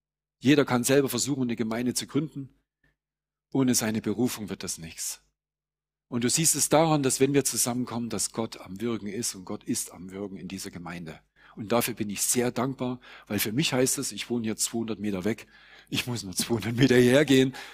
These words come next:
und ich bin da, dort, wo der Herr mich berufen hat. Und es gilt auch für dich. Vielleicht ist dein Weg weiter.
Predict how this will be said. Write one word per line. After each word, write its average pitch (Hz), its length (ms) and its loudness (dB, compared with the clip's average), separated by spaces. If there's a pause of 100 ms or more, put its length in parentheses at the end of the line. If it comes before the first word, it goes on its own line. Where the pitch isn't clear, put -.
(540)
und 165 120 4
ich 156 160 2
bin 156 200 2
da, 196 280 2 (1120)
dort, 131 220 0
wo 127 220 -2 (100)
der - 160 0
Herr 151 220 0
mich 165 240 -4
berufen 156 380 -8
hat. - 340 -12 (880)
Und 120 100 -8
es 113 120 -4
gilt 131 200 2
auch 131 100 -6
für - 140 -6
dich. 208 200 -4
Vielleicht 104 260 -4
ist 123 160 -2
dein 123 160 -2
Weg 120 180 2
weiter. 139 380 -2